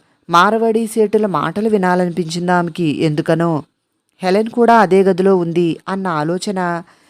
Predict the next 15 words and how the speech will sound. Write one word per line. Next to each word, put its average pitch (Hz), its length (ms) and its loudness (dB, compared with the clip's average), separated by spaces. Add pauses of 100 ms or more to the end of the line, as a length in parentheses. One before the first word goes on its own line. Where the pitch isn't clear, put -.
(280)
నిమ్మిని 220 480 0
కార్యోన్ముఖురాలను 196 1300 2
చేసింది. 175 560 0 (680)
బెడ్‌షీట్ 185 480 0
తీసి 180 520 -2 (320)
నెత్తిమీదుగా 220 800 2
ఒళ్ళంతా 185 500 0
కప్పుకుని 170 720 -4 (340)
బాత్రూమ్ 220 580 2
తలుపు 185 240 2
తెరుచుకుని 175 680 -2 (360)
వెనక 196 300 -2
నడవాలోనికి 208 760 0
అడుగుపెట్టింది 185 680 0
నిమ్మి. 165 400 -2